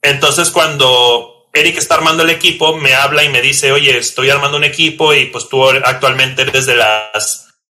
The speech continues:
personas que tiene mejor, este, ranking a nivel nacional, ¿te interesaría unirte?".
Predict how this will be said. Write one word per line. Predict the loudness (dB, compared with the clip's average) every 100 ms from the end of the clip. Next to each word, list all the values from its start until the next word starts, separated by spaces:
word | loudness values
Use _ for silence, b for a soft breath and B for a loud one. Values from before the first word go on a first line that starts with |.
| _
personas | -2 0 0 0 0
que | -2
tiene | 0 0 0
mejor, | -2 0 2 2
este, | 0 0
ranking | 0 0 -2 -2
a | -2
nivel | -2 -4
nacional, | -2 -4 -2 -2 -2
¿te | -2
interesaría | 0 0 0 0 0 2 2
unirte?". | 2 -2 -2 -2 -6 -8 _